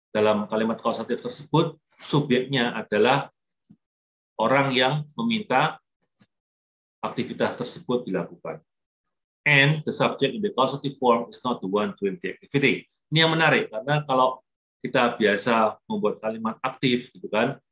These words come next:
maka subjek adalah pelaku dari pekerjaan. Tetapi subjek dari bentuk causative ini bukanlah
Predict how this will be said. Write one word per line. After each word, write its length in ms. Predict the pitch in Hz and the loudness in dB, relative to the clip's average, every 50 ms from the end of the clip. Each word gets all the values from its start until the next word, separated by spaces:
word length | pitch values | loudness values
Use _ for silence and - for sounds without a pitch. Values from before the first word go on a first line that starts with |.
| _ _ _ _ | _ _ _ _
maka 480 | - 98 - - 127 - - - - _ _ - - - _ _ | -8 -6 -2 0 2 2 0 0 -6 _ _ -20 -20 -20 _ _
subjek 400 | _ - - - - 113 107 110 | _ -10 -10 -6 -4 -2 -2 -2
adalah 400 | 104 - - 98 101 107 107 - | -2 -4 -2 0 0 0 0 -2
pelaku 320 | - 104 95 95 - 123 110 | -2 -2 -2 -2 -4 -6 -6
dari 240 | - 120 - - 92 | -4 -4 -4 -4 -4
pekerjaan. 640 | - 98 95 92 - - 107 98 90 87 87 - | -8 -8 -10 -10 -6 -4 -2 -2 -2 -4 -6 -8
Tetapi 560 | - 107 107 - - 156 160 147 - - _ _ _ | -8 -6 -4 -2 0 0 0 0 -4 -8 _ _ _
subjek 480 | - - 147 143 - 143 143 143 147 120 | -6 -2 -2 0 2 4 2 2 2 2
dari 160 | 107 107 104 | 2 2 0
bentuk 320 | - 98 95 117 120 120 | 0 -4 -4 -4 -4 -2
causative 400 | - 117 113 - 123 - - 123 127 - | 0 0 -2 -2 -6 -10 -10 -10 -8 -4
ini 240 | 160 151 139 123 - - | -2 -2 -2 -2 -4 -8
bukanlah 480 | - - 110 110 117 131 151 160 156 151 | -6 -2 -2 0 2 2 2 0 0 -4